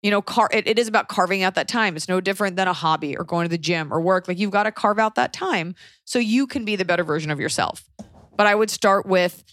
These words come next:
texting. You could get a text thread going. It could always just be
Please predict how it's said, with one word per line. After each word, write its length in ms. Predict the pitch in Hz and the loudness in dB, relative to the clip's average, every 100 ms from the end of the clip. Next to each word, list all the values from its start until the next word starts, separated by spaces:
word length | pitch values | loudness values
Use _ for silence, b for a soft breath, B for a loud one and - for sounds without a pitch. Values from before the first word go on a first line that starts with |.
| _ _ _ | _ _ _
texting. 540 | - 247 - 254 247 226 | -2 0 0 0 0 0
You 80 | 208 | -2
could 140 | 180 | 0
get 100 | 175 | 0
a 60 | 156 | 0
text 340 | 247 233 - | 0 -2 0
thread 260 | 240 226 208 | 0 0 2
going. 600 | 220 214 214 220 220 - _ _ _ _ _ _ _ | 2 2 0 -2 -8 -16 _ _ _ _ _ _ _
It 140 | 165 170 | -6 0
could 140 | 190 | 4
always 320 | 180 180 180 | 4 2 0
just 240 | 160 180 - | 0 -2 -4
be 520 | 180 175 170 170 | -10 -10 -12 -12